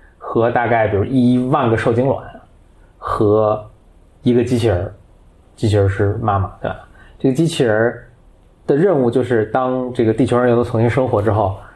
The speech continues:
要把这些受精卵胚胎抚养成人。嗯。但这个机器人儿呢，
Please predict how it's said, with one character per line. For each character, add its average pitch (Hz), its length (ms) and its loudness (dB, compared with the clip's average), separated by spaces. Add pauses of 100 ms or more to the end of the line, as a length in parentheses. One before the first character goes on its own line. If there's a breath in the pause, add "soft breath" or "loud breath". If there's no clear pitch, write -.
(120)
要 113 100 0
把 98 140 0
这 104 160 0
些 110 380 2
受 117 200 -2
精 117 200 0
卵 95 160 2
胚 - 180 -2
胎 110 420 0
抚 113 220 -2
养 95 160 0
成 101 180 -6
人。 92 160 -2 (280)
嗯。 - 100 -12 (400)
但 147 120 -2
这 151 60 2
个 139 60 -2
机 175 100 2
器 160 80 2
人 120 100 2
儿 113 40 2
呢， 117 260 -2